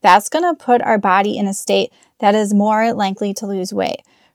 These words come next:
We're gonna get those stress hormones like cortisol to come down, and our body's not gonna be fighting itself.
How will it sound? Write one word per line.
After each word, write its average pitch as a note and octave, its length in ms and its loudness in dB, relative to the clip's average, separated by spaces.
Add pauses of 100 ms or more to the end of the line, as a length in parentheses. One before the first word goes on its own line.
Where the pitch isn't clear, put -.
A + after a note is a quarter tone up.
We're A3 100 2
gonna A3 160 2
get A3+ 160 2
those A3+ 220 2
stress G#3 320 -2
hormones G#3+ 640 -2
like G#3 240 -6
cortisol A3 720 2
to - 160 -4
come G3 300 -2
down, F#3+ 360 2 (540)
and G3 100 0
our G#3+ 100 4
body's G#3 380 2
not G3+ 180 -2
gonna G3+ 140 -2
be G3 160 -4
fighting F3+ 480 -4
itself. - 540 -6